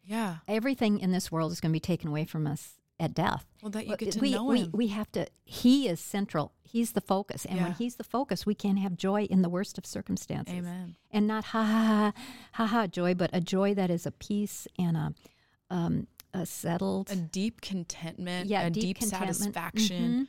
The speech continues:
Speaker 2: Mm-hmm, mm-hmm,
Speaker 1: It's
Speaker 2: all
Speaker 1: different.
Speaker 2: that.
Speaker 1: I consider happiness more of, like, that trite, ha, ha, ha,
Speaker 2: Circumstances.
Speaker 1: whatever.
Speaker 2: Right, right.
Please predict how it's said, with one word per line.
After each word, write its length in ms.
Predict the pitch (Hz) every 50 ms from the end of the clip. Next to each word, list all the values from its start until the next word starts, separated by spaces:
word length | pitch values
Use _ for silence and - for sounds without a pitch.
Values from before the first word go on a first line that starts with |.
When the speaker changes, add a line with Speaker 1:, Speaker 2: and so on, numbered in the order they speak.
| -
Speaker 2:
Mm-hmm, 80 | - 196
mm-hmm, 80 | 202 208
Speaker 1:
It's 160 | 208 - -
Speaker 2:
all 60 | -
Speaker 1:
different. 220 | - 214 208 208
Speaker 2:
that. 260 | 262 - - 147 - - - - - -
Speaker 1:
I 120 | 190 214
consider 440 | 214 - 311 285 - 320 302 240 202
happiness 800 | - - - 170 165 170 - 170 165 156 147 139 147 - - -
more 220 | 180 170 165 165
of, 120 | 160 160 156
like, 180 | 151 147 -
that 220 | - 147 - - -
trite, 400 | - - - - 143 139 127 -
ha, 80 | 240 208
ha, 140 | - 196 175
ha, 80 | 156 156
Speaker 2:
Circumstances. 560 | 156 147 156 165 160 147 147 139 139 143 -
Speaker 1:
whatever. 640 | 165 165 165 156 156 151 156 147 147 151 147 147 147 160
Speaker 2:
Right, 260 | 170 156 135 127
right. 20 | -